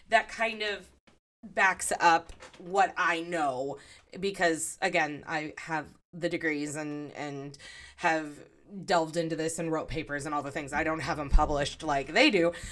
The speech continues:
but I had them published at my school. Does that count? Maybe?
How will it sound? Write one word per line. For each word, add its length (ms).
but 220
I 80
had 180
them 120
published 360
at 80
my 80
school. 360
Does 120
that 160
count? 480
Maybe? 220